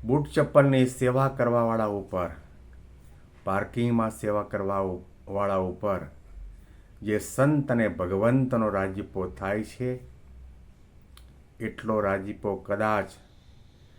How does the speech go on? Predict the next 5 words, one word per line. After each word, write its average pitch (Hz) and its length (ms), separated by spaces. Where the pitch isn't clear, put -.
વ્યાસપીઠ 127 800
ઉપર 120 260
બેસીને 104 580
જે 95 120
વક્તા 92 520